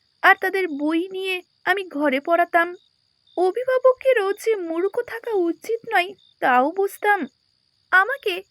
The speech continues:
সপরিবারে ভিটেছাড়াও করা হয়েছিল ওই দলাদলির কারণে। আমাদের পাঁচজনকে ঠাঁই দিতে পারে এমন আত্মীয় কেউ ছিল না, তাই দূরে গিয়ে ঘর ভাড়া করে আসতে হয়েছিল। কিন্তু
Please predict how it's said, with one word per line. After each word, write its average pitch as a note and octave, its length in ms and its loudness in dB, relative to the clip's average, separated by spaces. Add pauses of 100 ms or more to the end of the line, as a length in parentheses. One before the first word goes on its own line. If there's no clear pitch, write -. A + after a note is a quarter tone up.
(120)
সপরিবারে A4 880 -2
ভিটেছাড়াও D#4+ 680 -4
করা G#4 220 0
হয়েছিল G#4 520 -4 (500)
ওই G#4+ 320 2 (240)
দলাদলির D#4+ 720 0
কারণে। F#4 420 -2 (640)
আমাদের B4 440 4
পাঁচজনকে A4+ 720 0
ঠাঁই D4 300 6
দিতে G#4+ 240 -4
পারে A4 380 0 (200)
এমন A4 320 2
আত্মীয় A4 420 2
কেউ A4+ 300 -2
ছিল G4 340 -4
না, G#4+ 240 0 (380)
তাই F#4 220 0 (320)
দূরে F4+ 400 2
গিয়ে A#4 160 2
ঘর F4 300 2
ভাড়া G#4 220 -6
করে G#4+ 280 0
আসতে G4+ 300 -4
হয়েছিল। G4 520 -4 (440)
কিন্তু A#4+ 480 2